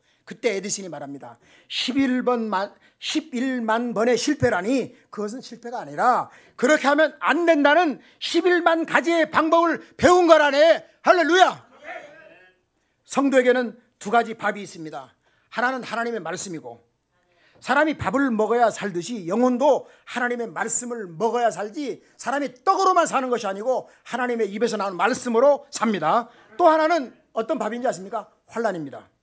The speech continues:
환난이 오면 "너는 내 밥이야" 라고 고백하면서 환난을 잡아먹어버리면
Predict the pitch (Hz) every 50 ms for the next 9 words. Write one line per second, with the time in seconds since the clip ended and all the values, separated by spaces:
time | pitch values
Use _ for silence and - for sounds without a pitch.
0 | _ _ _ _ _ _ _ _ - - 254 311 320 320 302 277 254 240 277 311
1 | 285 226 160 - _ _ - 190 254 311 330 294 294 302 277 - - 233 247 311
2 | 320 294 226 156 - - _ _ _ _ _ _ _ _ - 190 233 233 247 247
3 | - 240 240 277 - 220 233 240 233 - - - 269 320 311 302 294 220 - -
4 | - 233 294 311 302 302 320 311 294 254 233 214 302 349 311 196